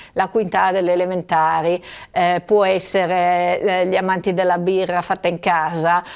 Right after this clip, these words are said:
eh, può essere sì qualcosa e no qualcosa, i vegani uniti nella lotta. La fantasia spopola. A che cosa servono i gruppi? Servono a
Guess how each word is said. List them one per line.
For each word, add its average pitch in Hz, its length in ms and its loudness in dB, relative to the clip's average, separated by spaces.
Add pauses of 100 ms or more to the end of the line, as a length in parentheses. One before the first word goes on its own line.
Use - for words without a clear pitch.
(120)
eh, 185 120 -2
può 208 160 2
essere 196 280 0
sì 220 220 0
qualcosa 190 480 0
e 190 80 2
no 175 160 -2
qualcosa, 170 800 0
i 180 80 0
vegani 196 460 0
uniti 185 340 -4
nella 175 260 0
lotta. 180 500 0 (520)
La 269 180 2
fantasia 302 720 0
spopola. - 580 -4 (520)
A 294 100 -8
che 330 160 -2
cosa 339 280 -2
servono 214 400 0
i 185 60 -6
gruppi? 269 600 -2 (220)
Servono 160 920 -2
a 262 300 0